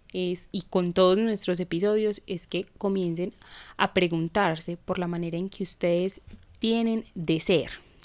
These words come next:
y de hacer las cosas. Y, por ejemplo, con este episodio en específico, ¿de qué manera ustedes se comunican con las demás personas?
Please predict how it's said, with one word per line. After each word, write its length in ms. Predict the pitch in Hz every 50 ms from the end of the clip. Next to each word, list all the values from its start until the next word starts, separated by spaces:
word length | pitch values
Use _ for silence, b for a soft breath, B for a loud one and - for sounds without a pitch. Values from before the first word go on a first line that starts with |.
| - - -
y 200 | 202 202 185 180
de 80 | 165
hacer 380 | 156 165 - 196 175 160 - -
las 200 | 151 - - -
cosas. 400 | - - 151 165 - - - B B B B B B B
Y, 100 | - 202
por 140 | - - 196
ejemplo, 420 | 196 202 196 190 180 175 - - - - _
con 240 | - - 196 202 208
este 280 | 214 214 208 - 233 240
episodio 520 | 254 254 - 220 202 - 185 180 185 190
en 60 | 208
específico, 800 | 226 220 - - - 185 185 214 226 - 226 - - - - - - - - - - -
¿de 120 | - 202 -
qué 200 | - - 208 196
manera 540 | 196 196 208 226 240 240 220 226 214 226 - _
ustedes 640 | - 214 185 - - 233 220 220 220 220 214 - B B B B B B
se 160 | - - 208 196
comunican 680 | - 185 175 175 175 196 208 190 165 - 165 165 170 170
con 160 | - 180 175
las 140 | 170 160 160
demás 300 | 170 170 170 160 - -
personas? 580 | - 165 170 170 185 170 - 165 165 - -